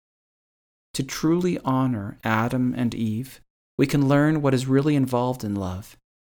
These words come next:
It is not happily ever after. It is the continuing story of self-definition in which plots, themes, characters, beginnings, middles, and ends are very much up to the authorship of the indeterminate selves engaged in love.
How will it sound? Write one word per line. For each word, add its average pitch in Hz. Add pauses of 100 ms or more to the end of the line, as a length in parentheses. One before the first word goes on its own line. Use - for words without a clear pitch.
It 123
is 135
not 160
happily 143
ever 117
after. 107 (480)
It 135
is 143
the 143
continuing 170
story 135
of 123
self-definition 123 (180)
in 127
which 127
plots, 117
themes, 120 (180)
characters, 123 (440)
beginnings, 123
middles, 113
and 147
ends 113 (400)
are 131
very 156
much 147
up 139
to -
the 135
authorship 117
of 120
the 127
indeterminate 139
selves 127
engaged 113
in 107
love. 110